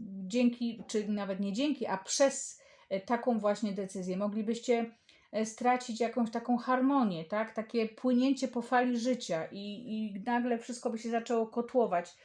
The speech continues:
To uważajcie, bo być może nie tędy droga.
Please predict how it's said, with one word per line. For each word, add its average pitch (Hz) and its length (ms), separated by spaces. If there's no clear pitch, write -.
To 240 100
uważajcie, 240 600
bo 190 160
być 208 260
może 220 300
nie 247 160
tędy 202 380
droga. 208 520